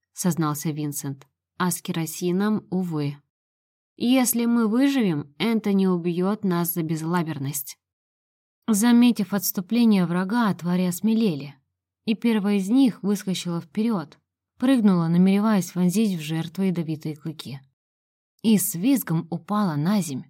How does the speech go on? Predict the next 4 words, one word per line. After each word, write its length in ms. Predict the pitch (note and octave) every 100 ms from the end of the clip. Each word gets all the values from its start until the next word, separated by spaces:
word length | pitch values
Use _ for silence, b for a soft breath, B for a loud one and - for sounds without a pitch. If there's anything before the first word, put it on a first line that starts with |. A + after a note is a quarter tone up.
| _ _ -
пронзённая 800 | A3 G#3+ G3+ F3 G3 G#3 A#3 A#3+
фамильным 580 | - F#3+ E3 D#3 D#3 D#3
клинком. 560 | D#3+ D#3+ D#3 - C#3+ - _ _ _ _ _ _ _ _ -
Мгновение, 1000 | B3+ A3+ A3 A3+ G#3+ A#3+ G3 E3+ D3+